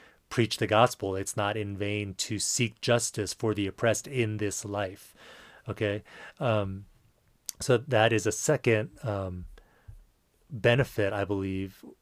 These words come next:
uh, to believing this truth. And then the third one is that it does root you and it gives you perspective, especially in those moments when you feel that pain, that injustice of this world, the tension of, you know, living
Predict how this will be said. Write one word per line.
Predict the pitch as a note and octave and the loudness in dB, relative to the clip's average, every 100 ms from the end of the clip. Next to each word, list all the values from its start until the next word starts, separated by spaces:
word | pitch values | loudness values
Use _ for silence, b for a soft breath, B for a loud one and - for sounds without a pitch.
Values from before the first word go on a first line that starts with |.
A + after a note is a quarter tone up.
| - | -6
uh, | A2 G2 F#2+ | -4 -4 -4
to | - - A2+ G2+ G#2 C3+ - | -6 0 2 2 0 -4 -4
believing | B2 G#2 A#2 A2 | -2 2 2 2
this | G2+ G2+ | -2 -4
truth. | - G#2+ G#2 | -2 0 2
And | G2+ | 2
then | G#2 | 0
the | G2+ | -4
third | - C3+ D#3 | 2 4 4
one | C#3+ G#2+ | 4 0
is | G2+ F2 | -2 -2
that | G2 G2 A#2+ B B B - | -2 -2 -4 B B B -8
it | C#3 - | -6 2
does | B2+ C3 G2+ | 4 4 2
root | G2+ G#2+ C3+ G#3+ | -2 2 2 2
you | A2+ G2+ G2 F#2+ A2+ | -2 -2 -2 -4 -4
and | A2 | -6
it | G#2 | -2
gives | B2+ B2 | 2 2
you | B2 | 0
perspective, | - G2+ - B2 C#3 - G#2+ F#2+ G2 | -2 -4 -2 0 -2 -2 -6 -4 -6
especially | F#2 - - E3+ - | -6 -2 2 2 2
in | B2+ | 0
those | A2 G2 | 0 -2
moments | A2 A#2+ G2+ F#2 | -2 -2 -4 -6
when | G#2+ G#2+ | -6 -6
you | G#2 G2 | -6 -10
feel | - C3 A#2+ A#2 | -8 0 2 2
that | G2+ F#2+ - | 0 -4 -8
pain, | - - C3+ B2+ B2 A#2+ B B B B B - | -14 -4 -2 -2 -4 -6 B B B B B -2
that | A2 C3 | 0 0
injustice | G#2 F#2 - C3 B2+ - C3 - | -4 -4 2 4 4 0 0 2
of | C3 | 0
this | A2+ A#2+ B2+ | 0 -2 -2
world, | B2+ B2 | 0 0
the | G2+ - | -2 -8
tension | - - C#3+ - - C3 B2+ | -8 -2 -2 0 0 0 0
of, | D3+ G#2+ F#2 F2+ - | -2 -4 -4 -10 -6
you | D#3 | -2
know, | A2 G#2 G#2+ | 0 -2 -4
living | A#2+ G#2 B2+ B2 A#2+ B2 | -2 4 4 4 0 -4